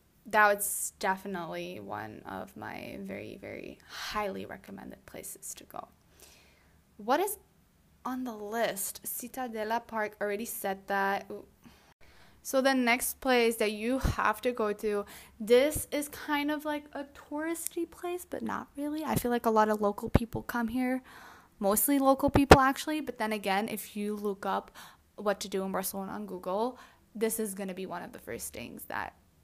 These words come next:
is gonna come up, and rightfully so. It is really, really amazing, really, really worth it.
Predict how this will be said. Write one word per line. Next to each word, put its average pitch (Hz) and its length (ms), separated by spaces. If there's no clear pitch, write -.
is 202 140
gonna - 220
come 196 200
up, - 240
and 294 380
rightfully 226 440
so. 190 440
It 214 80
is 220 200
really, 202 280
really 190 400
amazing, 202 540
really, 196 220
really 185 200
worth 302 340
it. 320 200